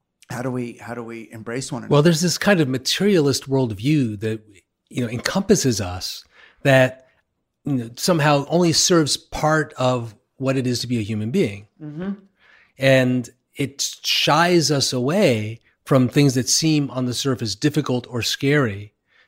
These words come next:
Speaker 2: because we don't have direct experience of them in our own lives. That is to say, you and I did not grow up on farms where we raised our own meat and had a relationship with the animal before we slaughtered it
Speaker 1: Mm.
Speaker 2: and then ate it and had a sense of the cycle of nature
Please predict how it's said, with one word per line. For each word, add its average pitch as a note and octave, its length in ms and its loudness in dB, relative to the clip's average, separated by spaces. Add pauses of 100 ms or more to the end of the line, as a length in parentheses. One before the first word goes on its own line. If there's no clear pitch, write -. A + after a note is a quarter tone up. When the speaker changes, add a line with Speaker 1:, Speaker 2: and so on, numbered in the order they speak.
Speaker 2:
because C#3 400 0
we C3+ 100 4
don't C#3+ 220 2
have B2 240 0
direct B2 300 0
experience C#3 420 -4
of A#2 100 -8
them A2 160 2
in G#2+ 80 0
our G#2+ 160 0
own A2 180 0
lives. C3+ 440 -2
That A#2+ 60 -6
is G#2 120 -6
to A2 80 -6
say, G#2 280 -4 (360)
you C#3+ 280 6
and C3+ 100 6
I B2 160 6
did A2+ 140 -2
not A2+ 180 -2
grow A2+ 160 0
up A2 140 0
on A2 120 0
farms A#2+ 460 0
where A2 140 0
we A#2 100 0
raised A2+ 320 -2
our A2 160 -2
own A2+ 400 4
meat B2 400 8 (220)
and A#2 480 -6 (240)
had B2+ 160 0
a A#2+ 40 -2
relationship C3 580 2
with A2+ 80 -4
the A2+ 100 0
animal A2+ 280 -2
before A2 240 -6
we A2+ 60 -2
slaughtered A2 460 -2
it G2+ 240 -8
Speaker 1:
Mm. D3 140 0
Speaker 2:
and C3+ 100 0
then A#2 220 -4
ate C3+ 280 4
it - 180 -14 (220)
and A2+ 100 -4
had A#2 120 -2
a A2+ 40 -6
sense B2 420 -4
of A#2+ 340 -6
the A2+ 180 -2
cycle C#3 580 0
of A2 80 -2
nature A#2 540 0